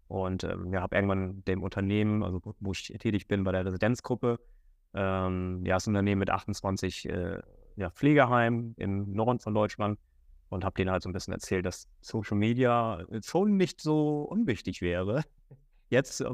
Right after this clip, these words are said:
so wie auch für die Zukunft, in verschiedensten Bereichen, um den Beruf, äh, den Leuten näher zu bringen, aber halt natürlich auch, um auf den Beruf, äh, aufmerksam zu machen, natürlich auch aufs Unternehmen aufmerksam zu machen.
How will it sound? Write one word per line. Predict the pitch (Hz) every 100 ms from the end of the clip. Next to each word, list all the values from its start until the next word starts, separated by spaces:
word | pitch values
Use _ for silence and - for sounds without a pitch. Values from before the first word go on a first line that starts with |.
| 110
so | 120 117
wie | 123
auch | 113
für | -
die | 113
Zukunft, | - - 165 170 - _ _ _ - -
in | 107
verschiedensten | 107 127 - 110
Bereichen, | 104 117 135 135
um | 107
den | 104
Beruf, | 104 120 151 - -
äh, | 113 117 113
den | 110 113
Leuten | 123 123 117
näher | 120 117
zu | -
bringen, | 107 117 117 110
aber | 92 101
halt | 104 104
natürlich | 101 - 127 135 -
auch, | 110 110
um | 104
auf | 101 -
den | 101
Beruf, | 98 98 113 110 -
äh, |
aufmerksam | - 120 - 127 117
zu | -
machen, | 113 110 110
natürlich | 98 110
auch | 101 101
aufs | -
Unternehmen | 98 127 170 143
aufmerksam | - 120 113
zu | -
machen. | 110 107 104